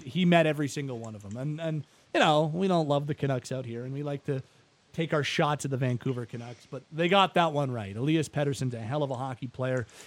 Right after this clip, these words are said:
and is going to be their franchise center for a long, long time. Uh, I'm with you, Logo. Had, had Pettersson been a winger,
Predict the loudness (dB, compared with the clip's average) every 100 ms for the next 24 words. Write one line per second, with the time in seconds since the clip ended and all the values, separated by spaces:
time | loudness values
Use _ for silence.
0 | -4 2 2 2 0 -2 -2 0 0 -2
1 | -4 -4 -4 -4 -2 -4 -2 -2 -2 -4
2 | -4 -4 -2 -2 -2 -2 -4 -4 -4 -4
3 | -6 -2 0 0 -2 -10 -16 -2 6 8
4 | 8 6 4 6 8 8 6 6 4 6
5 | 6 4 2 -6 _ -2 4 6 4 2
6 | 2 2 -2 -12 -4 4 4 6 4 6
7 | 6 4 2 2 4 4 2 0